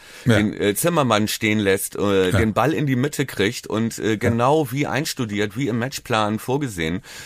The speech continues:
Speaker 2: ähm, Schmid reinläuft von rechts außen, ne,
Speaker 1: Ja.
Speaker 2: und anspielbar ist am kurzen Pfosten und den dann nicht reinmacht irgendwie. Der war natürlich auch jetzt nicht ganz perfekt, so halb hoch gespielt, aber
Speaker 1: Mhm.
Speaker 2: ja, es war, man dachte schon wieder, oh Mann, Schmidi,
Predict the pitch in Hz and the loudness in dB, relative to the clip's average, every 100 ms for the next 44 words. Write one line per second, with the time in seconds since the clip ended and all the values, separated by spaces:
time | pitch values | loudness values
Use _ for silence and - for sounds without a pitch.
0 | - - 107 95 92 - - 147 170 - | -6 0 2 0 -2 -4 0 0 0 0
1 | 131 160 95 101 - 117 113 123 - 123 | 0 4 4 2 0 -2 0 -2 -2 -2
2 | 123 151 82 80 - _ _ _ 95 117 | -2 -2 -4 -6 -8 _ _ _ -2 0
3 | - 113 110 - 120 160 - 135 123 78 | 0 0 0 -2 -2 -2 -2 0 2 2
4 | - 117 127 139 - 123 143 143 - 104 | 0 -4 -2 -2 -2 -6 -6 -6 -4 -4
5 | 98 117 120 107 139 - 104 131 90 76 | -2 -2 0 2 0 -2 -2 0 -2 -4
6 | - - 71 65 76 - - - - - | -6 -8 -8 -6 -8 -8 -18 -20 -20 -20
7 | - 92 95 113 120 - 120 110 92 123 | -6 -4 0 0 -2 -2 -2 0 -2 -4
8 | 107 107 - 107 120 - 98 - 117 - | -6 -6 -4 -4 -4 -4 -6 -4 -6 -2
9 | 92 90 113 - 117 143 - 151 - 80 | -2 0 -2 -2 -2 -2 -4 -8 -4 -2
10 | 85 - 82 95 - - _ 101 92 90 | -2 -4 -2 -2 -4 -10 _ 2 2 0
11 | 98 90 90 67 - - 92 98 92 95 | 0 0 0 0 -4 -4 -2 0 -2 -4
12 | - 104 - 98 95 92 95 110 113 - | -6 -8 -6 -4 -2 -2 -2 -2 -4 -4
13 | 117 110 67 | -4 -4 -6